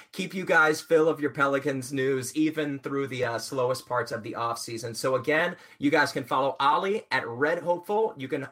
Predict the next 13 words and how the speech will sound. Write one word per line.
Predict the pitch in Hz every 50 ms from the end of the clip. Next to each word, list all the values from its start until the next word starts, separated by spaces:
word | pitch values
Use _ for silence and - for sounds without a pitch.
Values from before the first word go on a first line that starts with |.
| _
follow | _ 147 135 131 131 123 123 117
Kevin | - - - 170 165 165 190 208 214 208 - -
at | - 131 120 - -
Kevin | - - 175 170 165 180 160
B | 135 117 147 151 160 170
for | - 165 139
Bounce. | 113 131 135 160 160
I'm | - 135 120
doing | 127 123 127
this | 127 110 -
all | 135 135 147
from | - 170 160
memory. | 143 127 123 123 131 131